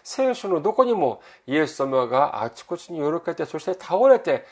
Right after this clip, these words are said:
それ以上歩ける、歩くことができなかったから、そのちょうどそこにいた、あ、クレネ人シモンに無理やり十字架を背負わせたという記録が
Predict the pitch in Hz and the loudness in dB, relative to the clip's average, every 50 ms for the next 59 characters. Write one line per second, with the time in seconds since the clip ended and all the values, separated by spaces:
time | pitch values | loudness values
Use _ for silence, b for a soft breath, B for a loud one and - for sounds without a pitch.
0 | B B - 131 - 170 196 220 220 214 196 175 180 180 196 190 - 127 139 156 | B B -14 -10 -8 -6 -6 -6 -8 -10 -4 -2 0 0 0 0 -2 -2 -2 -2
1 | 185 185 - 208 185 - - - - 135 160 202 208 - - 185 - 190 175 180 | -2 -4 -4 -6 -8 -8 -8 0 2 2 2 2 -2 -6 -10 -6 -2 0 2 2
2 | 143 135 156 165 - 262 247 262 240 - 220 214 214 - - 220 226 - 269 269 | 2 0 -4 -6 -4 0 0 0 2 0 -2 -4 -4 -2 -2 -2 0 4 4 6
3 | 262 240 170 135 B B B B B _ - 147 151 156 131 - - 143 147 151 | 6 6 6 4 B B B B B _ -8 -4 -4 -4 -4 -4 -4 -4 -4 -4
4 | 143 - - 127 131 151 151 151 147 131 - - 147 170 185 - - 120 117 - | -4 -6 -6 -6 -6 -6 -6 -8 -8 -8 -6 -2 0 0 0 -2 -4 -8 -8 -8
5 | - - 135 151 175 185 175 151 151 143 135 - - - 220 214 208 175 151 147 | -8 -6 -4 -2 -2 -2 -4 -4 -6 -8 -8 -8 -8 -8 -6 -4 -4 -4 -4 -4
6 | 175 190 220 226 B B B B B - 143 151 160 180 196 208 214 208 233 220 | -4 -4 -4 -4 B B B B B -6 -4 -2 0 0 0 0 -2 -4 -6 -10
7 | 180 151 151 165 185 185 175 165 170 - - 190 185 185 185 180 - - 180 185 | -10 -6 -2 0 0 0 0 -4 -10 -4 -2 0 2 2 0 -2 -2 -4 -2 0
8 | 185 185 180 - - - - 135 - _ _ _ - 262 226 226 233 220 190 - | 0 -2 -2 -4 -8 -10 -10 -10 -10 _ _ _ -10 -10 -8 -8 -8 -10 -12 -14
9 | _ - - 147 175 175 180 180 180 202 190 | _ -16 -14 -12 -10 -6 -6 -4 -2 -4 -4